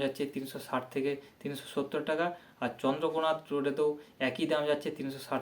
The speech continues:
থেকে তিনশো সত্তর টাকা। হুগলির পুরসুরাতে আজকে জ্যোতি আলু ফ্রি বন্ডের দাম যাচ্ছে তিনশো সত্তর থেকে তিনশো আশি টাকা, এবং বাঁকুড়া জেলার কতুলপুর ইউনিটে আজকে জ্যোতি আলু ফ্রি বন্ডের দাম যাচ্ছে তিনশো পঞ্চাশ থেকে তিনশো নব্বই টাকা। বাঁকুড়া জেলার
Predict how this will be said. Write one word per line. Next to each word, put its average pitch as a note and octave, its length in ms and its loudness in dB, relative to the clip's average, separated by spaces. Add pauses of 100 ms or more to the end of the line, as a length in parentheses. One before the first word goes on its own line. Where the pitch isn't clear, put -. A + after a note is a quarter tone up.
থেকে C3+ 200 4
তিনশো C3+ 240 -2 (100)
সত্তর C3+ 320 -2
টাকা। A2+ 160 0 (480)
হুগলির F3+ 420 4
পুরসুরাতে E3+ 500 2 (120)
আজকে C#3 240 2
জ্যোতি C3 280 2
আলু C#3+ 180 2
ফ্রি C#3 160 2
বন্ডের C#3 340 0
দাম B2+ 180 6
যাচ্ছে C#3 240 0 (360)
তিনশো D#3 240 -2 (100)
সত্তর C3+ 280 0 (100)
থেকে C#3+ 160 0 (140)
তিনশো C#3 240 -2 (120)
আশি D3 220 0
টাকা, C#3+ 160 4 (380)
এবং E3+ 120 0 (180)
বাঁকুড়া C#3 420 4
জেলার D#3+ 220 4 (100)
কতুলপুর D3 460 0
ইউনিটে D3 360 0
আজকে C3+ 260 2
জ্যোতি C3 260 0
আলু C#3 200 2
ফ্রি C3+ 180 -2
বন্ডের C3+ 260 0 (100)
দাম B2+ 120 4 (100)
যাচ্ছে C3 300 2 (480)
তিনশো C#3+ 240 0 (100)
পঞ্চাশ D3 400 0
থেকে D#3 180 -2 (120)
তিনশো C3+ 320 0 (400)
নব্বই C3+ 340 4
টাকা। B2 140 0 (200)
বাঁকুড়া C3 360 4
জেলার D#3 200 4